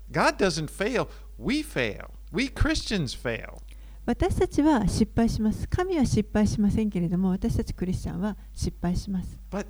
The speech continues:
Speaker 1: what should give us hope as we look at God's sovereignty is that we realize it doesn't all depend upon us.
Speaker 2: でも、えー、この神を見るときに、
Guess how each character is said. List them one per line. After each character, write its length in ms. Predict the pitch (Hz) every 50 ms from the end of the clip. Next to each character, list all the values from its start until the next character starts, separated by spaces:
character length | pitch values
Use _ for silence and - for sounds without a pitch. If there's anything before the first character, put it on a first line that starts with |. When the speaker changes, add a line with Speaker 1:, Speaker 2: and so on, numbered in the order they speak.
| -
Speaker 1:
what 260 | 160 160 202 196 - -
should 280 | - 214 196 151 147
give 200 | - 214 254 240
us 180 | 240 214 - -
hope 300 | - 254 262 254 - 190
as 160 | 170 - 165
we 80 | 175 151
look 320 | 147 156 208 262 - -
at 80 | 220 -
God's 260 | 180 170 175 170 -
sovereignty 560 | - 202 220 247 233 220 175 - 175 165 143 - - - - - -
is 240 | - 165 175 165 165
that 60 | -
we 120 | 156 190 190
realize 460 | 170 180 233 269 254 220 202 180 - - -
it 240 | 208 208 - -
doesn't 320 | 208 226 254 262 269 247 220
all 240 | 214 226 226 226 208
depend 440 | 185 190 - - 151 175 196 190
upon 420 | 180 170 156 - - 160 160 156 147
us. 480 | 143 147 143 110 - - - - - - - - - - - - - - - - - - - - - - -
Speaker 2:
で 100 | 285 311
も、 260 | 311 311 277 240 - - - - - - -
え 680 | 202 180 - - - - - - - - - - - -
ー、 40 | - -
こ 120 | - 196 190
の 500 | 185 185 180 180 185 180 - - - - - - - - - - - - - - -
神 520 | - - 302 311 311 285 254 240 220 - -
を 220 | - 254 269 240 - -
見 160 | - 226 233
る 80 | 233
と 120 | - - 175
き 160 | - - 165
に、 280 | 175 202 220 202 170